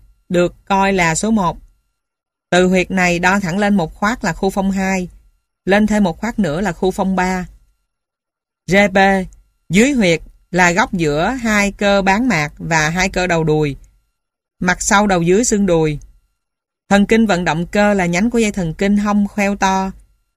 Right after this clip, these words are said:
Nhánh của dây thần kinh hông khoeo ngoài. Da vùng huyệt chi phối bởi tiết đoạn thần kinh L ba. T D, khu phong trừ thấp, trị đầu gối sưng đau, bong gân, làm đầu gối cử động dễ,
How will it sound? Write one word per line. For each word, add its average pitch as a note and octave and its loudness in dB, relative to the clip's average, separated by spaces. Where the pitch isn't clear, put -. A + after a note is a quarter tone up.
Nhánh G3 0
của A#3 -2
dây G#3+ 0
thần E3 -4
kinh G3 0
hông G3+ 0
khoeo G3+ -2
ngoài. D#3 -4
Da A3 2
vùng F3+ -2
huyệt E3+ -2
chi G#3 0
phối G#3 -2
bởi F3 0
tiết - -4
đoạn D#3+ -2
thần E3 -4
kinh F#3+ 0
L F3+ -2
ba. F3 -2
T - 0
D, F#3+ 4
khu A3 4
phong G#3 0
trừ F3 0
thấp, A3 -4
trị E3 2
đầu F3 0
gối F3+ 0
sưng A3 2
đau, G3 0
bong G3 2
gân, G3 0
làm F3+ 0
đầu E3+ 0
gối F#3+ 0
cử E3+ 0
động D#3+ -2
dễ, D#3+ -4